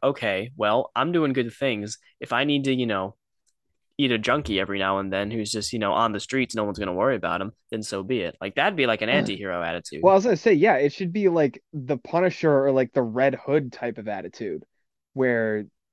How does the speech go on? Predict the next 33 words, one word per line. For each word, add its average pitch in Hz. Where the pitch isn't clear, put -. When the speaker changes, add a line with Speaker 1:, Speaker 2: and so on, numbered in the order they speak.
Speaker 2:
like, 135
I 131
guess 139
you 147
could 113
technically 127
say, 107
quote 170
unquote, 143
they're 131
doing 135
good 123
because 123
they're 123
removing 117
criminals, 143
but 135
they're 123
doing 123
it 117
in 123
a 110
<laughs> 113
very 131
criminal 127
and 120
violent 113
way 110
that 107
is 107
very 113
much 117
against 107